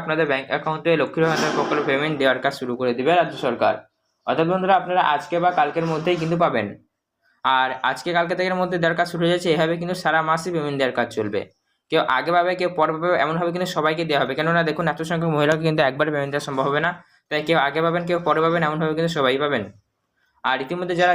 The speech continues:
জেনারেল ওবিসি কাস্টের মধ্যে রয়েছেন, তারা পাবেন সরাসরি এক হাজার, আর এসসি এসটি কাস্টের মধ্যে আপনি যদি থাকেন, তাহলে পাবেন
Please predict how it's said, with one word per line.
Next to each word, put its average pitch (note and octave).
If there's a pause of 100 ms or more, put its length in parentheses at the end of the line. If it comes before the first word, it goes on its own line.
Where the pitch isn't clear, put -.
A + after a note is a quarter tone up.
জেনারেল D#3+
ওবিসি E3+
কাস্টের F3
মধ্যে D#3
রয়েছেন, D3+
তারা D3
পাবেন D3+
সরাসরি D3 (100)
এক C#3
হাজার, F3+ (440)
আর C#3
এসসি D3+
এসটি E3+
কাস্টের E3
মধ্যে E3+
আপনি E3
যদি D3+
থাকেন, D#3
তাহলে C#3+
পাবেন D3+